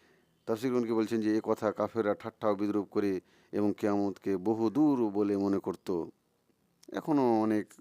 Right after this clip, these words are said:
আমরা আছি, অনেক মানুষ এমন পৃথিবীতে দেখতে পাবেন, অনেক, আহ, যারা নাস্তিক, যারা আল্লাহ তাআলাকে বিশ্বাস করে না বা এক আল্লাহর উপর আস্থা রাখে না,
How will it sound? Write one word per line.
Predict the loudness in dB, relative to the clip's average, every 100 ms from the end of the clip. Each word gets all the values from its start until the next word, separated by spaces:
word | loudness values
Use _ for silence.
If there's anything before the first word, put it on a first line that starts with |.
| -20 _ _ _ _ _ _
আমরা | 0 4 4
আছি, | 2 0 0
অনেক | 0 0 -2
মানুষ | -2 -2 -4 -4
এমন | -2 -2
পৃথিবীতে | -4 -6 -4 -4
দেখতে | -6 -6 -4
পাবেন, | -2 -2 -4 -6 _ _ _ _ -4
অনেক, | 0 0 0 -6 _ _ -20 -20
আহ, | -12 -8 -4 -4 -4 -6 -8 -12 -18 _ _ _ _ -12 -4
যারা | 0 0
নাস্তিক, | -2 -4 -6 -6 -2
যারা | -2 0 -2 -4 -8
আল্লাহ | -6 -4 -2
তাআলাকে | -2 -2 -2
বিশ্বাস | -6 -8 -8 -8
করে | -6 -2
না | 0
বা | 0
এক | -2 -4 -4
আল্লাহর | -2 -2
উপর | -2 -4 -6 -10 _ _ _ -8
আস্থা | -8 0 0
রাখে | 0 0
না, | 0 -2